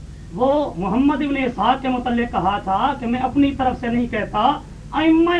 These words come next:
کرام کہتے ہیں۔ مولانا کہتے ہیں، "یہ معاصرانہ چشمک تھی۔"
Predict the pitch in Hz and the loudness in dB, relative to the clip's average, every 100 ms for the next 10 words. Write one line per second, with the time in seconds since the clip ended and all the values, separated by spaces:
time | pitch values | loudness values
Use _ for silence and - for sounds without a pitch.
0 | 339 302 285 277 247 233 185 127 - - | 0 0 -2 -2 -4 -6 -8 -10 -14 -16
1 | - 247 285 294 302 285 294 311 302 285 | -8 -4 -2 -2 -2 -4 -4 -2 -2 0
2 | 262 247 240 269 - 262 226 254 285 302 | -2 -2 0 0 0 -2 -2 0 0 0
3 | 269 - - - 247 180 160 | -2 -4 -8 -4 -2 -4 -6